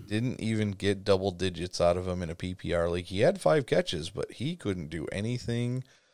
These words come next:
anywhere. It was, it was a pretty good defensive effort by the Saints, even though they let the Panthers score twenty-four points. Uh, D J Moore had a great game.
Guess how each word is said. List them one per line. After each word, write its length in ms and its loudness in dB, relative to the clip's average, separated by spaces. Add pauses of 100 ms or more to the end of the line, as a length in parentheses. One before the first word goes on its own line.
(300)
anywhere. 800 2
It 200 4
was, 300 2
it 60 0
was 140 -2
a 40 -4
pretty 260 2
good 160 2
defensive 460 2
effort 320 4
by 260 6
the 100 -2
Saints, 420 0
even 200 -2
though 160 0
they 120 0
let 260 0
the 80 -10
Panthers 420 -6
score 300 2
twenty-four 520 -4
points. 440 -6 (500)
Uh, 380 4
D 200 0
J 180 2
Moore 320 6
had 160 0
a 100 -2
great 800 2
game. 480 -2